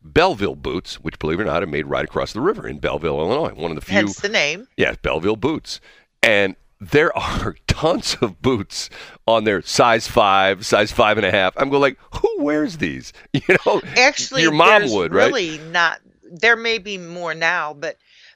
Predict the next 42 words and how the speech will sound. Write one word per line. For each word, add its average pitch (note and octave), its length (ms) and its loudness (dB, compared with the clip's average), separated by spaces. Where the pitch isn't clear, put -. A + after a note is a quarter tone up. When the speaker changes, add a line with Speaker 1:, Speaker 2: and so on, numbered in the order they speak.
Speaker 2:
there G#3 140 0
surely A#3 400 -2
wasn't G3 460 -4
back F#3 300 2
in F3+ 140 -10
the D#3 360 -8
Speaker 1:
What, - 240 0
that A#2 220 4
Speaker 2:
in F#3 100 -6
the F3+ 80 -4
nineties. E3+ 720 -2
Speaker 1:
that A2+ 220 2
size A2 260 4
shoe? C3+ 420 -4
I - 40 -4
mean, F#2+ 220 -2
you're A2 140 0
saying F2 320 0
women B2 220 0
didn't A#2 180 -4
have A2 160 0
that A2 120 2
size F#2+ 300 0
foot - 260 -2
back B2+ 220 0
then? A3+ 260 -6
Speaker 2:
No, A3+ 180 -2
they G3+ 200 -2
did. G3+ 580 -2
It's F3+ 220 -8
just F#3 220 -10
that F3+ 140 -12
they F3+ 100 -2
didn't E3+ 360 -8
have D3+ 640 0
as F3 180 -4
many F#3 300 -2
shoes G3 600 -2
as D3 180 -10
they D3+ 160 0
do D3 240 -6
now G2 460 -2